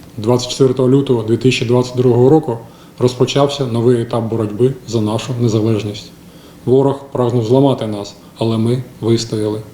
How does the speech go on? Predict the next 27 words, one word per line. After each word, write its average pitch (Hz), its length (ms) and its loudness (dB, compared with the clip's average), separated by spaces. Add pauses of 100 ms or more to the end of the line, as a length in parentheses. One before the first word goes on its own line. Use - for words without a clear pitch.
(460)
Масовані 135 440 2
обстріли, 135 520 0 (380)
руйнування 131 640 4
і 120 60 0
втрати 131 440 -2 (320)
не 123 80 4
змогли 120 380 4
зупинити 120 480 -2
наш 107 240 -4
дух. 107 200 -4 (760)
У 123 60 2
день 127 220 2
роковин 127 440 0
війни 131 440 -2 (280)
у 117 80 -2
місті 131 400 0 (120)
відбулися 123 520 2
пам'ятні 151 420 -2
заходи, 113 420 0 (160)
під 120 120 -4
час 123 220 0
яких 127 240 -2 (320)
вшанували 117 540 0 (180)
загиблих 113 460 -2 (160)
захисників. 113 580 -6 (680)
На 120 140 2
жаль, 143 220 2